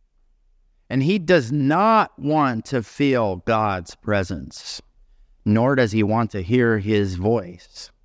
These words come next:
He was tempted by fear and anger,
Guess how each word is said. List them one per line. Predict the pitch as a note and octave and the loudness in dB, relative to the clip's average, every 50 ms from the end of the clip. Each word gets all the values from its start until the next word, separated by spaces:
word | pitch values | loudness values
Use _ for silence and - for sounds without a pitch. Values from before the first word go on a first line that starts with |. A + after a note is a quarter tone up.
| _ _ _ _ _ _ _ _ _ _ _ _ _ _ _ _ _ _ _ _ _ _ _ _ _ | _ _ _ _ _ _ _ _ _ _ _ _ _ _ _ _ _ _ _ _ _ _ _ _ _
He | _ - G#3 | _ 0 2
was | B3 A#3+ G#3+ E3+ - - | 4 4 2 0 0 -4
tempted | - - F#3 G#3+ C4 C#4+ C4 - C#3+ A#2 G#2+ G2+ F2+ F2 | -8 -2 0 2 2 2 2 2 0 -2 -2 -2 -4 -2
by | B2 B2 A#2 G#2+ G2+ | -2 0 0 -2 -4
fear | F#2 - - A#3 C4+ C4+ A#3+ G3+ E3 C#3+ C3 A#2+ G#2+ G#2 F#2+ D#2+ | -6 -6 -2 0 2 2 4 4 2 2 2 0 -2 -4 -6 -6
and | B2+ C3 B2+ B2 - | -4 -4 -4 -4 -4
anger, | - G3+ A3 A#3 A#3 A3 C#3+ B2+ G#2+ E2+ D2+ | -2 -2 0 2 2 0 0 -2 -8 -8 -12